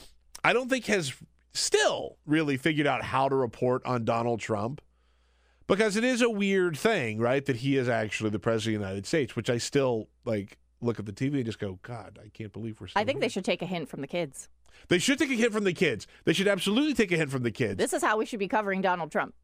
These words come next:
Speaker 1: And the people who really know Donald Trump best are the people who covered not D C media and politics, but those who covered New York media.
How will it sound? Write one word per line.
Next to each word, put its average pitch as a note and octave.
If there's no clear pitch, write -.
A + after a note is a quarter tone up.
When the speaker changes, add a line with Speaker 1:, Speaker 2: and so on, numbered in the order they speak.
Speaker 1:
And C4
the F3
people C#4
who A3
really C4+
know A3
Donald E3+
Trump D3
best A3+
are D3
the D#3+
people F#3
who E3+
covered D3
not B3+
D A#3+
C A3
media F#3
and D3
politics, F#3
but D#3+
those D3
who F3+
covered A#2+
New C#3
York D#3
media. E2+